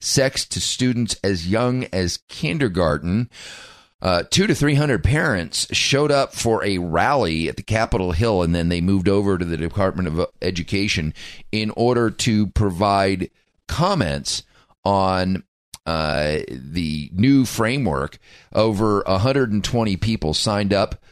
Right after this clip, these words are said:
for public comment to support or oppose the changes. The meeting preceded a rally, uh, was preceded by a rally at Capitol Hill where nearly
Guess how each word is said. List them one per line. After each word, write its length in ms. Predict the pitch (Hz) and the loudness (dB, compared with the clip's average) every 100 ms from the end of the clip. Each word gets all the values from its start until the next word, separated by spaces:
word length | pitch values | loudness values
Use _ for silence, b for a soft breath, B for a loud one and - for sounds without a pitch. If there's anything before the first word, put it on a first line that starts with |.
| b | b
for 220 | - 101 | -2 -2
public 460 | 80 - 113 110 92 | 0 0 2 0 -2
comment 500 | - 92 98 117 113 | 0 0 2 0 -2
to 100 | 98 | -4
support 520 | 82 87 - 110 113 - | -2 -4 0 2 2 2
or 180 | 90 82 | 0 0
oppose 540 | 78 104 123 143 110 | 0 0 2 2 0
the 100 | 85 | -4
changes. 680 | 76 78 71 - 80 113 - B B B B B B | -2 -2 -2 -2 -2 -2 -6 B B B B B B
The 160 | 90 110 | -2 0
meeting 500 | 110 165 175 156 143 | 2 2 2 0 0
preceded 840 | - 127 120 - 139 131 131 120 107 - | 0 0 2 0 2 2 2 0 -4 -2
a 380 | 98 98 95 92 | 0 2 0 -2
rally, 720 | - 85 95 110 110 76 73 67 | -4 0 2 4 2 2 -2 -6
uh, 220 | - 85 78 | -4 -2 0
was 140 | 98 | -2
preceded 380 | - 98 127 117 | -2 -2 -2 0
by 160 | 95 80 | 0 2
a 60 | |
rally 300 | 82 85 80 | 2 0 0
at 60 | 71 | -2
Capitol 400 | 101 87 69 78 | -2 -2 -2 0
Hill 240 | 95 82 | 0 0
where 100 | 71 | 0
nearly 460 | 78 82 78 76 | 0 0 0 -2